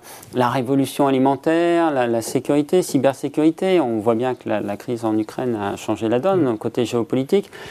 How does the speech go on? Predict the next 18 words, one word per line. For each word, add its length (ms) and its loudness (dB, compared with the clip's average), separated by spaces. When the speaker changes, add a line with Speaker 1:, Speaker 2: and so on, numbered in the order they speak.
Speaker 1:
Et 100 2
puis 260 4
aussi 260 -2
peut-être, 480 -2
euh, 300 2
évidemment, 360 2
la 100 -2
transition 400 -4
écologique. 580 -2
Speaker 2:
Mm. 60 -10
Speaker 1:
Et 40 4
on 80 8
Speaker 2:
Des 80 2
Speaker 1:
voit 160 2
qu'en 160 2
Speaker 2:
thématiques, 240 -4
Speaker 1:
fait, 60 -8
Speaker 2:
ouais. 80 -10